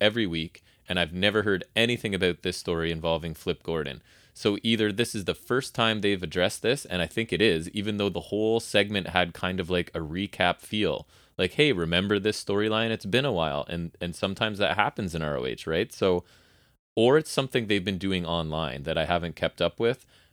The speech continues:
Regardless, I don't know where it's coming from.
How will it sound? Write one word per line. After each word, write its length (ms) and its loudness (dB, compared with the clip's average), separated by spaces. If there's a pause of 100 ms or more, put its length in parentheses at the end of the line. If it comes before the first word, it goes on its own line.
(160)
Regardless, 800 0 (920)
I 80 4
don't 240 2
know 160 4
where 260 6
it's 140 -2
coming 300 0
from. 280 0